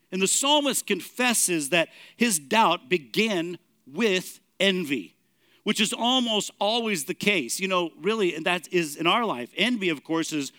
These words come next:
when you want somebody else's life. The opportunities, their talents, their looks,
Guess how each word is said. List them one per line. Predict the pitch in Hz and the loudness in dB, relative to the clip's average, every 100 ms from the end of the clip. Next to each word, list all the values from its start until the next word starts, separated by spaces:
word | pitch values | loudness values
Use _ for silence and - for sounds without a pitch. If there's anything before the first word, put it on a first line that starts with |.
| - | -6
when | 180 | -2
you | 180 180 | 0 0
want | 185 165 | 0 -2
somebody | - 190 165 160 | -2 -4 0 0
else's | 156 - 139 | 0 -2 -6
life. | 139 139 127 - - _ _ _ _ _ _ _ | -4 -4 -6 -14 -20 _ _ _ _ _ _ _
The | 175 | 0
opportunities, | 180 170 165 - 190 180 190 220 - - - - _ - | 2 2 -2 0 2 2 2 2 -2 -8 -16 -20 _ -4
their | 156 | -4
talents, | - - 160 170 190 214 - - _ - | -2 2 4 4 -2 -2 -4 -4 _ -4
their | 165 147 | 0 2
looks, | 139 147 214 - - | 2 2 2 0 -4